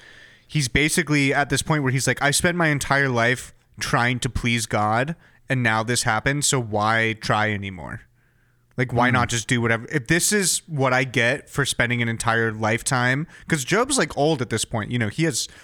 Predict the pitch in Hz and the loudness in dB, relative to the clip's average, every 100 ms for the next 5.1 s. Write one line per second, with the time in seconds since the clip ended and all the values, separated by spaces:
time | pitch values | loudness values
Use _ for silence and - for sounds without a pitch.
0 | - - - - - 156 - 170 165 131 | -20 -20 -20 -12 -4 -4 0 0 0 -2
1 | 135 123 117 110 104 - _ _ _ _ | -2 0 0 0 -2 -10 _ _ _ _
2 | _ _ _ - 127 120 143 143 - 113 | _ _ _ -6 -4 0 0 0 -2 -6
3 | 101 - 95 - - 110 110 104 - 151 | -8 -8 -8 -8 -6 -2 -4 -6 -4 -2
4 | 143 156 143 135 135 135 143 147 143 139 | 0 -2 -2 0 2 2 2 2 2 2
5 | 135 | -2